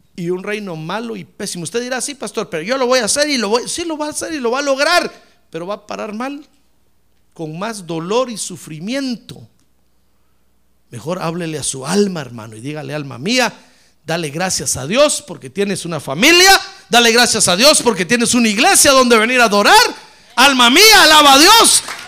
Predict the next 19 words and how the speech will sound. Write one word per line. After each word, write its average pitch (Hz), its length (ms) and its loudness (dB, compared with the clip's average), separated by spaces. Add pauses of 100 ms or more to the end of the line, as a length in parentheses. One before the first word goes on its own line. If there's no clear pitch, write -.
agradécele 302 920 6
a 453 140 8 (180)
Dios, - 120 4 (3500)
porque 196 260 4
tienes 330 340 6
un 339 180 6
trabajo 294 540 6 (1160)
donde 330 340 6
desarrollarte". 302 880 6 (3000)
Yo 220 120 0
no 320 60 -6
estoy 330 140 -6
diciendo 254 280 -2
que 185 60 -2
usted 185 160 -2
sea 202 120 2
un 190 120 2
conformista, 156 800 -4
no. 180 580 -4